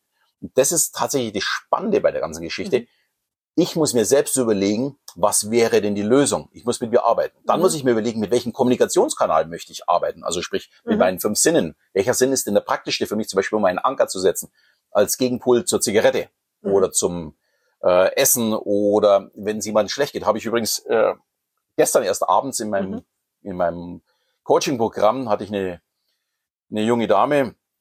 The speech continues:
Speaker 1: frisch verheiratet, und hat mir erzählt, sie hat jetzt einen Anker gesetzt bei ihrem Mann. Und zwar, also
Speaker 2: Also bei
Speaker 1: eigentlich
Speaker 2: sich für, für ihren Mann?
Speaker 1: Nein, gen-, bei ihm.
Speaker 2: Okay.
Speaker 1: Und gar nicht mit Hypnose, sondern ein super Anker.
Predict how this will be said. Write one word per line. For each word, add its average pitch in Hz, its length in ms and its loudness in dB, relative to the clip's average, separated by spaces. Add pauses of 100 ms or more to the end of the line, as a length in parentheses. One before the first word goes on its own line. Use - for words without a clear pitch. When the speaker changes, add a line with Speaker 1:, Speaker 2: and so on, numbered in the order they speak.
(480)
Speaker 1:
frisch 127 240 0
verheiratet, 117 500 4
und 110 60 0
hat 113 100 0
mir 117 80 2
erzählt, 113 560 2 (840)
sie 117 140 -4
hat 110 60 -2
jetzt 107 100 -10
einen 110 80 -8
Anker 131 260 -2
gesetzt 110 360 -2
bei 107 80 2
ihrem 98 300 -4
Mann. 95 300 -2 (920)
Und 98 120 -8
zwar, 98 460 2 (100)
also 76 640 -8 (800)
Speaker 2:
Also 226 160 0
bei 208 80 4
Speaker 1:
eigentlich 208 320 2
Speaker 2:
sich - 80 -10
für, - 340 0 (160)
für - 140 -4
ihren 147 200 -2
Mann? 117 380 -2
Speaker 1:
Nein, 131 540 0
gen-, 127 240 2 (200)
bei 143 160 2
ihm. 117 380 -2 (300)
Speaker 2:
Okay. 202 280 -6
Speaker 1:
Und 127 120 0
gar 123 140 2
nicht - 180 -4
mit 117 120 -4
Hypnose, 131 720 0 (280)
sondern 117 280 2
ein 110 240 -2
super 110 460 -4
Anker. - 220 -8